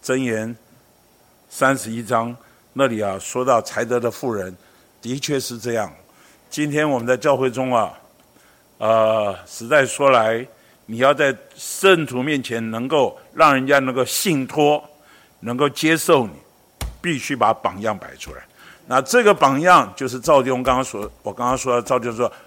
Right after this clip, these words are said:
榜样就是代价的累积。Amen。你说我已经做榜样，不是在一件事上，在许多事上都要操练做榜样。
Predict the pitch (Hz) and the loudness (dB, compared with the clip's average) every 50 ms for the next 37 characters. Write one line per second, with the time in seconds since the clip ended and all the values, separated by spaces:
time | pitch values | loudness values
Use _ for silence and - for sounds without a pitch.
0 | _ _ - 135 120 117 117 123 143 175 170 151 131 147 147 120 127 127 127 _ | _ _ 2 2 4 4 2 0 2 2 2 2 0 -4 -4 -4 -4 -6 -6 _
1 | - 190 175 156 143 135 123 117 113 104 - 156 151 127 110 101 113 107 104 98 | 2 4 4 6 4 2 0 -2 -4 -4 0 2 2 2 2 0 -2 -4 -4 -6
2 | 104 110 117 113 98 82 85 87 90 - - 147 160 175 170 - _ _ _ _ | -6 -6 -6 -6 -6 -8 -12 -16 -14 -12 -10 -8 -8 -10 -10 -14 _ _ _ _
3 | _ _ _ _ _ _ _ _ _ _ _ _ - _ _ _ - 127 135 147 | _ _ _ _ _ _ _ _ _ _ _ _ -20 _ _ _ -2 0 2 4
4 | 151 127 - - - - - 123 139 160 196 196 202 214 202 165 156 196 196 - | 4 2 2 0 -8 -14 -10 -8 -4 -2 0 2 2 2 2 0 -2 -2 2 2
5 | 208 185 143 123 131 151 156 127 - - - - - - 208 196 214 190 202 202 | 4 4 4 4 4 4 2 2 0 -4 -14 -10 -6 -6 -4 -4 -2 0 0 0
6 | 196 202 196 180 214 190 160 143 - 180 160 147 135 123 - 185 160 - - - | 0 0 0 0 0 0 0 -2 -4 -2 0 0 0 2 2 2 2 2 0 -6
7 | - - - - - 156 151 135 190 220 226 185 185 208 185 175 190 139 - - | -4 -2 0 2 2 0 2 6 6 6 6 6 2 0 4 6 6 6 4 0
8 | - - - _ _ - 196 214 220 208 165 - - 160 151 151 151 135 127 147 | -8 -20 -20 _ _ 8 10 12 12 12 10 8 6 4 4 4 4 0 0 -2
9 | 135 110 107 90 98 104 107 90 | -2 -2 -2 -2 -2 -4 -6 -6